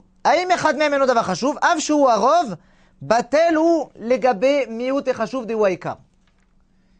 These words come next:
Dit le Mishnah Berurah, cependant,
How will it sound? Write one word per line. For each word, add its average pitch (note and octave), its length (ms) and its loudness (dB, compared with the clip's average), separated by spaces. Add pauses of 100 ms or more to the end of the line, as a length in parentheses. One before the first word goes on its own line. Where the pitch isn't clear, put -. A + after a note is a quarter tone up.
(1040)
Dit D#3+ 80 -6
le C#4 80 -2
Mishnah D4 220 -2
Berurah, D4 140 2
cependant, A3+ 580 -2